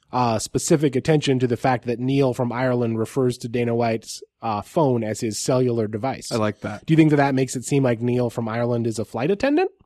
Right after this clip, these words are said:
Speaker 2: <laughs> Well, he also refers to Dana White sitting there with a cup of hot tea, which I'm gonna say might be, uh, a little bit of regional bias coloring your, your perception of what Dana White's up to at home. But,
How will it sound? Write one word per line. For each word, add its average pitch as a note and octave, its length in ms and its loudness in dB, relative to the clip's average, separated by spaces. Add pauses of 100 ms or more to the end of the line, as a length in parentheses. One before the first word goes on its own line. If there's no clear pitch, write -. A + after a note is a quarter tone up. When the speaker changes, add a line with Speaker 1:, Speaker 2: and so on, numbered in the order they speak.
(200)
Speaker 2:
<laughs> - 40 -12 (1160)
Well, F#3+ 80 8
he F#3 60 10
also G3+ 200 6
refers D#3+ 400 2
to B2+ 480 4
Dana C3+ 220 0
White C3 160 0
sitting C3 260 -2
there A#2+ 140 0
with G#2+ 120 -2
a G#2+ 40 -6
cup - 240 -4
of A2 80 -2
hot - 280 -4
tea, B2 220 -2
which G2 200 -6
I'm B2 100 0
gonna A2 100 -4
say A2 200 -2
might G#2+ 260 -2
be, G#2+ 240 -4 (640)
uh, G#2 440 -4 (360)
a C#3+ 60 -8
little C#3 200 0
bit B2+ 140 4
of A2+ 120 0
regional A#2+ 340 4
bias G#2 560 -4
coloring A2+ 440 0
your, G#2+ 220 -2
your B2 160 -4
perception A#2 400 -4
of G2+ 60 -10
what A2+ 140 -4
Dana G#2+ 180 -4
White's G2+ 280 -4
up G2 200 -6
to G2 260 -4 (120)
at G#2 160 -6
home. F#2 300 -4 (540)
But, D#3 160 4